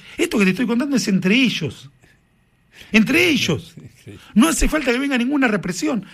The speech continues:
Speaker 2: que es lo mismo que hubieran hecho los montoneros si no hubiera llegado la criminal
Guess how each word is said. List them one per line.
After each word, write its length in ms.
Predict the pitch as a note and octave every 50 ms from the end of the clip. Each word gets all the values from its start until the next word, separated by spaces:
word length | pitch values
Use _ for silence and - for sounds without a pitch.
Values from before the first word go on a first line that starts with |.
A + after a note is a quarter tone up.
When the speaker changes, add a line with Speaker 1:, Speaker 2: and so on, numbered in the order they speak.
| - - - - -
Speaker 2:
que 80 | - D#4+
es 60 | F4
lo 100 | D#4+ C#4
mismo 260 | B3 D#4+ E4+ D#4 A3
que 60 | D#3+ G3
hubieran 240 | G#3 A3+ A3+ A#3
hecho 160 | A#3+ A3+ - A3
los 100 | G3+ F#3+
montoneros 680 | G3 G#3 F#3+ E3 A3 A3+ A3+ G#3+ G#3 A3 A3+ A3 - - _ _ - - - -
si 180 | - - F3
no 100 | E3 F#3+
hubiera 180 | G#3 A#3 A3+ G3+
llegado 380 | - - F#3 F3+ G3 G#3 G3+
la 140 | F#3 E3 D#3+
criminal 760 | E3 E3+ E3 D#3 E3 E3+ F3+ F#3+ G3 G3+ G3 F3+ D#3+ E3+ -